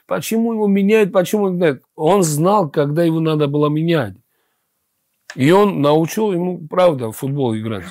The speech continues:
Серьезно. Почему убивать футболиста,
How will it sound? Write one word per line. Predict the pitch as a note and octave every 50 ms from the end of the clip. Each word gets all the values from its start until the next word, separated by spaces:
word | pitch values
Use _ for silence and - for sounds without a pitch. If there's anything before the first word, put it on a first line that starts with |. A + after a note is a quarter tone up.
| - _ _ -
Серьезно. | - - - E3 F3+ G3 G#3+ F#3+ D3 A2+ G2 G2 F2+ D#2+ D#2+ _ _ _ _ _ _ _ _ _ _ _ _ _ _ _ _ - -
Почему | - B2 B2 - G3 G3+ F#3+ D#3+ C3+
убивать | C3 B2+ C#3+ D3 D3+ D3 B2+
футболиста, | - - B2 A#2+ A#2 C3 C3+ D#3 G#3 B3 A3+ - - C#3 A2 -